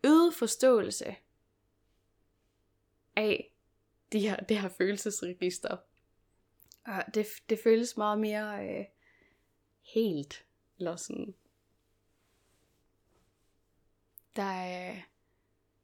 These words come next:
jeg er tilladt. Jeg må godt være, eksistere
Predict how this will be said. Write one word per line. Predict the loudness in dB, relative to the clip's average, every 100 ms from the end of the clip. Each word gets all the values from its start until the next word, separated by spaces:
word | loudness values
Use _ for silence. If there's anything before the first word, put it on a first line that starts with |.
| _ -6
jeg | -6 -6
er | -2
tilladt. | 4 4 4 2 -6 _ _ _ _ -10
Jeg | -6 -2
må | 0 0
godt | -2 -4 -6 _ _ -10
være, | -10 -8 -12 -14 -8 -4
eksistere | -4 -4 -4 0 2 0